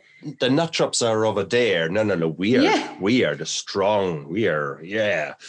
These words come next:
Speaker 1: Yeah. And how did that go for you? Hmm. The reality is we all will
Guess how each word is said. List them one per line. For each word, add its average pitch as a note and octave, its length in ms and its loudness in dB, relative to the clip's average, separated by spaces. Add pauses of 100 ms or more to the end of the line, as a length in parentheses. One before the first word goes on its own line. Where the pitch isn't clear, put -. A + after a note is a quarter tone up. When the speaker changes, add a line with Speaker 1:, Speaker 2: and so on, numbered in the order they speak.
(580)
Speaker 1:
Yeah. A2 380 0 (280)
And - 120 -8
how A2+ 160 -4
did A2+ 220 -6
that A2 180 -4
go G#2+ 160 -2
for A#2+ 160 -10
you? A2+ 260 -6 (300)
Hmm. E2 180 -6 (760)
The A#2+ 120 0
reality C#3 580 0
is A#2 260 -4
we G2 260 -6 (100)
all F#2 400 0 (280)
will F#2+ 480 0